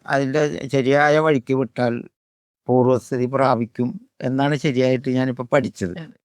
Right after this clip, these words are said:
Speaker 1: അതിനെ അതിന്റെ വഴിക്ക് വിടണം.
Speaker 2: അതെ.
Speaker 1: ഇപ്പോ
Speaker 2: ആ വഴി എന്താണെന്ന് മാത്രമേ ജീവനത്തിൽ കാണിച്ചു
Speaker 1: കാണിച്ചാലുള്ളൂ. അപ്പൊ ഞാനിപ്പോ ഇവിടെ വന്നതിന് ശേഷം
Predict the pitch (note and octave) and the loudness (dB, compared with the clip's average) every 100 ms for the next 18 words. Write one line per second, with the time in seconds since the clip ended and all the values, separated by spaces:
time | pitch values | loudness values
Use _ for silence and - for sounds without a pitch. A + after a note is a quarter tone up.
0 | _ - C3 D3+ G3 F3 F#3 G#3 F3+ D#3 | _ -8 -4 0 0 0 0 0 -2 -2
1 | G#3+ D#3 F#2 - _ _ _ - E3+ F#3+ | 0 0 -2 -10 _ _ _ -10 -6 0
2 | F3+ F#3 - _ - G#3+ B3 A3 C4 C#4+ | 0 0 -4 _ -2 0 2 2 0 0
3 | C4+ C4 C4 C4 B3+ A#3 A#3 A#3+ A#3+ G#3+ | 0 0 0 0 0 0 -2 0 2 2
4 | G3+ G3 G3 F#3+ F3+ E3 E3 E3 F3 E3 | 0 -2 0 0 0 0 0 0 0 2
5 | F3 D3+ F#3 G#3 G3 F3 F3+ G3 F#3+ G#3 | 2 2 0 0 0 2 2 2 2 2
6 | A3 G3+ G3+ G#3 F#3+ F#3 F#3+ F3+ F#3+ F#3+ | 2 2 2 2 2 2 0 0 0 0
7 | F#3+ | -2